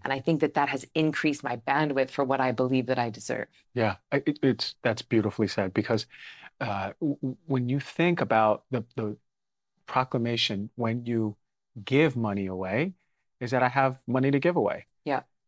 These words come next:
Speaker 1: I
Speaker 2: You
Speaker 1: have everything I need.
Speaker 2: Yeah, I have, I already have everything I need.
Speaker 1: Mm-hmm.
Speaker 2: That, that, and the, the best analogy, 'cause remember analogy, the bird one, it stuck with my head,
Speaker 1: Yeah.
Speaker 2: was when someone compared, uh, I, I was reading in a book, energy, money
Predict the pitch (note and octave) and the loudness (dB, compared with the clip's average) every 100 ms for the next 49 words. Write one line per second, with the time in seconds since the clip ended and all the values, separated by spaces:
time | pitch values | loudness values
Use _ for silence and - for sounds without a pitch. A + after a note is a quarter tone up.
0 | _ - C#3 C#3 C#3+ D3 D3 D3 C3+ C#3 | _ 0 2 2 0 -2 -4 -6 -4 0
1 | C#3 C3 C3 B2 A#2+ A#2 A#2+ A2+ G#2+ G#2+ | 2 4 2 2 2 2 0 0 -2 -2
2 | G#2+ G2+ G#2 F#2+ - - B2+ B2 C3 C#3 | -2 0 0 0 -4 -18 -16 -6 0 0
3 | C#3 C3+ D3+ - C#3 C#3 - D#3+ C#3+ C3+ | 2 -2 -2 -6 -4 -4 -4 0 0 0
4 | C#3 - D3+ F#3+ - - - _ _ - | -4 -2 2 2 0 -8 -16 _ _ -4
5 | A#2 A2 A#2 C3+ D3+ D#3+ - - A2 A#2+ | 0 2 4 4 4 4 2 -2 -2 0
6 | A#2 G#2+ G2+ G#2 G2+ A2 G2+ G2+ G#2 G#2+ | 2 2 2 2 2 2 2 2 4 2
7 | G2 G#2+ A2 - A#2 G#2+ G#2+ G#2 A2+ C3 | 0 0 -2 -2 -2 0 -2 0 0 2
8 | C3 A2 - - A#2+ A#2 A#2+ A#2 A#2+ C3 | 0 -4 -8 0 0 2 2 2 0 0
9 | A#2+ A2 A#2 G#2 A2+ G#2+ - G#2 F#2+ F#2+ | 0 0 0 0 0 0 0 -2 -4 -6
10 | - G#2+ G2+ G#2+ B2+ A#2 A#2 C3+ A2+ F#2+ | -6 -8 -8 -6 -4 -2 0 2 2 0
11 | C3 G#2+ - A2+ A#2 A2 A#2 A2 G#2+ _ | 0 0 -2 0 0 2 4 4 2 _
12 | _ _ - A2 G#2+ G#2 A2 | _ _ 0 2 4 2 -2